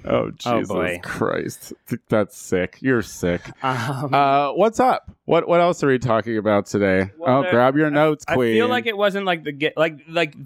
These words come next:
Speaker 2: th-, the gay things came pretty, pretty easy to us over the last,
Speaker 1: Oh my
Speaker 2: uh,
Speaker 1: God. Did you hear about what the fuck is going on in Arizona?
Speaker 2: What's happening in Arizona?
Speaker 1: Some
Speaker 2: There's
Speaker 1: mo-,
Speaker 2: always something
Speaker 1: s-,
Speaker 2: terrible happening in
Speaker 1: Do
Speaker 2: Arizona.
Speaker 1: you know, it is like a
Speaker 2: Oh,
Speaker 1: warning.
Speaker 2: rampant racism against Mexicans?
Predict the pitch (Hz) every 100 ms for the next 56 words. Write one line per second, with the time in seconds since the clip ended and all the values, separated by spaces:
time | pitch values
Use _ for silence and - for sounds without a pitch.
0 | - - 147 147 170 190 180 185 175 -
1 | 165 160 - 156 143 - - 160 147 143
2 | 151 143 127 123 117 110 113 110 107 110
3 | 110 185 190 156 113 175 170 135 123 139
4 | 160 165 165 135 123 135 127 - 120 135
5 | 131 101 123 127 120 120 113 113 123 110
6 | 104 101 113 147 156 _ _ - 123 120
7 | 127 113 110 104 101 98 95 98 98 180
8 | 185 196 214 143 156 160 196 214 220 170
9 | 190 170 175 165 160 151 143 135 135 131
10 | 127 123 117 117 113 202 262 294 240 -
11 | 170 208 240 240 214 - 147 139 135 156
12 | 156 240 117 226 175 196 247 247 240 254
13 | 226 202 175 185 - 269 277 285 254